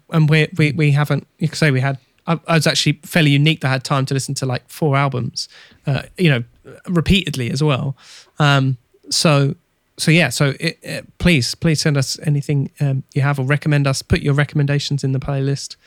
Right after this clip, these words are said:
and, um, and yeah, and recommend us who we should listen to next. Um, like I say, I, I'm excited. Like I say, I, at least Matt, you had some knowledge, but it'd be great to, to have an artist that neither one of us, you know,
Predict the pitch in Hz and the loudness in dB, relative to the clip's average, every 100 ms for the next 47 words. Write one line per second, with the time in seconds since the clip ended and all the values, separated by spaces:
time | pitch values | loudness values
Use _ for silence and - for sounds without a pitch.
0 | - - - _ _ - 135 135 131 131 | -20 -20 -20 _ _ -4 -2 0 0 0
1 | 135 135 _ _ _ _ _ _ _ _ | 0 -4 _ _ _ _ _ _ _ _
2 | _ _ 156 147 220 - 160 185 190 196 | _ _ 2 4 4 4 4 4 4 2
3 | 196 196 - 196 190 190 202 - 175 190 | 2 2 0 0 0 -2 -2 -2 -2 2
4 | 185 185 175 _ _ _ _ _ - 170 | 2 2 -2 _ _ _ _ _ 0 2
5 | 269 - - - _ _ - - _ _ | 2 -2 -8 -10 _ _ -20 -20 _ _
6 | 151 139 139 139 - 165 165 190 175 139 | 2 2 2 -2 -4 -2 0 2 2 2
7 | - 156 147 - - 151 156 147 - - | 0 0 -2 -2 -2 -2 0 -2 -4 -12
8 | _ - 156 175 147 - 160 143 165 175 | _ -2 2 4 2 0 -2 2 2 2
9 | - 160 - - 160 147 147 135 _ _ | 2 -2 -4 -2 2 2 2 -2 _ _
10 | _ - 185 170 131 123 - 143 135 147 | _ 0 2 4 2 -2 -2 0 0 2
11 | 165 170 - - 135 131 - - 139 139 | 2 2 0 -6 -4 -4 -6 -4 -2 -2
12 | 127 - 147 135 135 143 156 147 135 131 | -4 -4 -4 -2 0 4 4 4 4 0
13 | 127 123 - - - 151 131 113 | 0 -2 -4 -6 -4 -2 0 -2